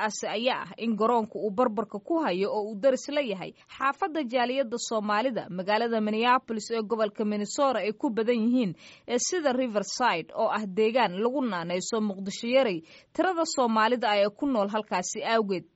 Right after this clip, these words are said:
Ciyaarta oo gobolka u ah mid ahmiyad dhaqaale u leh iyo isdhexgal bulsho waxay ku soo beegmaysaa iyada oo Maraykanka ay ka jiraan naceebka muslimiinta iyo hadalhaynta la xiriira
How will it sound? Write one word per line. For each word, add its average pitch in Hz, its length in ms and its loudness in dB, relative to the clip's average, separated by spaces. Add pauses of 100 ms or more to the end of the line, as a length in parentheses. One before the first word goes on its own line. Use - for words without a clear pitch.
(180)
Ciyaarta 190 500 0
oo 202 200 2
gobolka 214 460 0
u 233 220 0
ah 175 200 2
mid 233 260 0
ahmiyad 226 420 0
dhaqaale 208 400 2
u 262 180 -4
leh 294 140 2
iyo 226 240 -4
isdhexgal 233 540 0
bulsho 196 480 -2 (120)
waxay 339 280 -2
ku - 160 -2
soo 262 220 4
beegmaysaa 208 720 0
iyada 226 300 0
oo 214 140 2
Maraykanka 220 580 -2
ay 208 120 -2
ka 285 180 -2
jiraan 208 400 2
naceebka 254 640 0
muslimiinta 220 720 0
iyo 196 200 -2
hadalhaynta 220 640 -2
la 254 160 0
xiriira 208 580 2